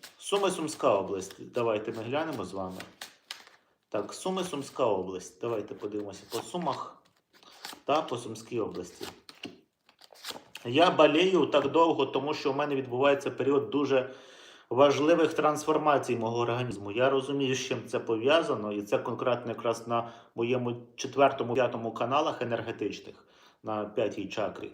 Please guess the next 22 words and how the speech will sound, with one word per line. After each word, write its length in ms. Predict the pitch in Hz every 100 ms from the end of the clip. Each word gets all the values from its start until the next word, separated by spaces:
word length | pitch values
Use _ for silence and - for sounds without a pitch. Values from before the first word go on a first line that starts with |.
| - - - _ _
Тому 360 | - 123 151 151
от 200 | 143 143
у 80 | 131
мене 220 | 139 135
от 180 | 131 131
якраз 280 | 120 123
оцей 220 | 127 123 131
от 140 | 117
горловий 440 | 120 131 135 135
канал, 360 | 131 127 143 170
він 100 | 139
зараз 300 | 120 135 127
заблокований, 720 | 123 123 135 135 139 110 101
але 140 | 104 107
це 140 | 151
трансформація. 920 | 143 147 127 151 135 131 92 85 104
У 40 | 98
мене 180 | 131 151
така 200 | 160 165
трансформація 840 | 156 160 - 156 147 180 190 165
вже 160 | 127 139
була, 540 | 151 151 131 90 -